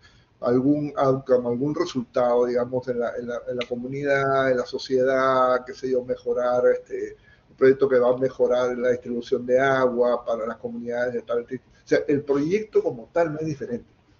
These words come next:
Es simplemente es el, el resultado, eh, el outcome no es monetario.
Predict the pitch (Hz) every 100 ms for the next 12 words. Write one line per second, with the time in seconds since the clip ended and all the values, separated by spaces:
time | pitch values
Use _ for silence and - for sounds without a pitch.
0 | _ _ _ _ - 123 - 139 147 143
1 | 147 139 147 139 139 - - - _ _
2 | - 123 123 143 123 120 123 120 113 131
3 | 135 139 143 143 - _ _ _ 113 104
4 | 131 139 151 - 131 139 127 127 123 127
5 | 139 135 131 117 120 131 131